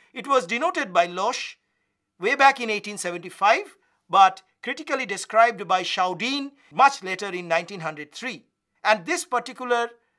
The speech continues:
entamoeba produces a pore-forming toxin. You can see there are this folded alpha helix and cylindrical structure of the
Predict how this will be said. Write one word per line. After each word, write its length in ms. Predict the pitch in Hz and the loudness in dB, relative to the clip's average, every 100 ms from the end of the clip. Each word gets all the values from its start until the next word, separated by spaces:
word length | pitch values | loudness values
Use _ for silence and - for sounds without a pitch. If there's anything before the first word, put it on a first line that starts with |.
| _ | _
entamoeba 640 | 214 240 247 240 240 233 220 | -8 -2 -2 -2 2 4 4
produces 500 | 208 202 240 240 220 | 0 -8 -8 -6 -2
a 80 | 214 | -2
pore-forming 720 | - 277 285 226 226 214 202 | -2 -8 -8 -4 -4 -4 -8
toxin. 420 | 208 202 - 285 | -8 -8 -10 -10
You 80 | 214 | -12
can 180 | 202 190 | -12 -12
see 220 | 226 254 | -12 -10
there 240 | 214 185 | -8 -4
are 240 | 190 180 175 _ _ - | -4 -6 -10 _ _ -6
this 260 | 180 180 - | -6 -6 -12
folded 380 | _ 196 202 202 | _ -8 -6 0
alpha 320 | 170 175 202 | 0 0 -4
helix 320 | 175 185 196 180 | -6 -6 -8 -10
and 160 | 170 | -8
cylindrical 500 | 180 180 185 185 175 | -8 -10 -10 -10 -12
structure 440 | 170 185 175 208 196 | -10 -10 -10 -10 -10
of 160 | 156 | -8
the 200 | 170 160 | -6 -6